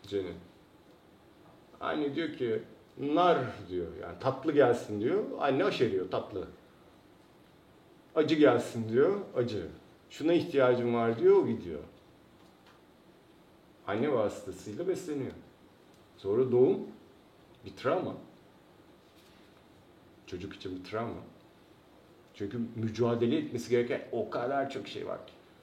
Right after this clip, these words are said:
Survive edebilmek için. Bir kere şu var. Meme yani.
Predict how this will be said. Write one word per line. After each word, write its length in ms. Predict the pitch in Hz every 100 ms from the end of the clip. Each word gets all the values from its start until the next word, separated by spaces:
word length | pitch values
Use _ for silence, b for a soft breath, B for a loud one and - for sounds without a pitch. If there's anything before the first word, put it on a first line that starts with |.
| - - - - - - - - - -
Survive 480 | 113 104 101 98
edebilmek 460 | 92 92 90 82 82
için. 180 | - - - - - -
Bir 80 | 107
kere 200 | 120 120
şu 160 | 175 180
var. 120 | 107 - - - - - - - - - -
Meme 380 | 92 92 98 107 - - - -
yani. 140 | 80